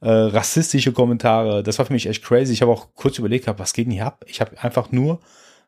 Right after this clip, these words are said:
ein paar Meinungen dazu gesagt. Ich habe, äh, auch erörtert und, äh, auch wirklich ein paar, paar Thesen aufgestellt, die ich dann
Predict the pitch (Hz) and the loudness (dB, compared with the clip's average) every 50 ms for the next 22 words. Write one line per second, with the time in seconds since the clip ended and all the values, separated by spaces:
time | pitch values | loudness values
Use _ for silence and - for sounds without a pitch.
0 | _ _ _ _ _ - 117 107 101 104 139 165 175 170 151 156 - - 156 151 | _ _ _ _ _ -2 0 0 2 2 2 2 2 0 0 -2 -4 -2 -2 -2
1 | 143 127 135 156 202 202 - - - 127 113 - _ - 90 - - 101 110 - | 0 0 2 0 0 0 -2 -2 0 0 -2 -2 _ -4 -4 -2 -2 -2 -4 -4
2 | - 110 104 92 117 139 151 - 160 156 151 - 107 107 107 104 - - - 104 | -4 -4 -4 0 0 0 2 2 2 0 0 -2 -6 -6 -6 -6 -8 -14 -14 -12
3 | 98 98 110 - - - 113 110 117 107 - - - _ - - 120 127 67 69 | -10 -12 -12 -12 -6 -6 -4 -4 -2 -4 -4 -8 -10 _ -20 -20 -20 -18 -16 -16
4 | 80 78 - - 113 - - - 101 101 92 - - - 113 - 165 175 175 160 | -16 -16 -16 -18 -18 -12 -8 -4 -4 -4 -4 -6 -10 -14 0 2 4 4 4 4
5 | 135 135 135 - 143 123 - 131 123 120 117 - 107 107 107 - 104 101 98 - | 2 2 2 2 -4 -2 2 2 2 2 2 -2 -4 -4 -4 -4 -6 -6 -6 -10